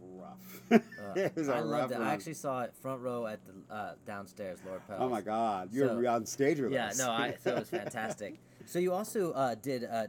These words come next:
Speaker 2: two encores and two actors funds, which were both, like, huge amount of work for, like,
Speaker 1: Mm-hmm.
Speaker 2: one's for one, six
Speaker 1: Yeah.
Speaker 2: performances, one's for free, and one night.
Speaker 1: Yeah.
Speaker 2: So, I mean, how was it doing the encores
Speaker 1: Encores
Speaker 2: series?
Speaker 1: is fun. Encores reminded me of summer stock.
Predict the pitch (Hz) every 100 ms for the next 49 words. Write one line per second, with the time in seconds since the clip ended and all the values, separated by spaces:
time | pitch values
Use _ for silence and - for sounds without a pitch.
0 | - - 185 143 139 - 143 139 123 120
1 | 117 - - 131 123 - 123 - 117 -
2 | 98 90 87 101 104 98 120 104 110 104
3 | - - - - - 170 160 143 135 120
4 | 110 117 113 - - - - 120 107 104
5 | 98 98 120 107 101 113 127 117 - -
6 | - - 120 104 92 95 113 110 92 -
7 | 127 - 135 113 113 113 110 - 92 104
8 | 113 110 104 - 135 127 107 107 98 104
9 | 110 104 113 95 80 - - 120 120 -
10 | - - - - - 151 131 127 127 120
11 | 175 170 160 143 120 127 123 113 107 107
12 | 95 92 87 143 208 - 254 254 170 -
13 | 175 160 - 156 180 202 175 147 131 131
14 | 123 107 110 101 101 - 80